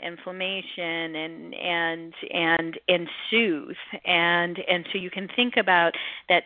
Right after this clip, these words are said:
same internal action internally, as well as, um, we put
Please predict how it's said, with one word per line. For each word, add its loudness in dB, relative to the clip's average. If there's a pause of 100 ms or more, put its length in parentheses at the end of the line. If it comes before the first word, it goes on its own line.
same -2
internal -4
action -2
internally, -8 (380)
as 4
well 6
as, 2 (160)
um, -4
we -8 (180)
put 2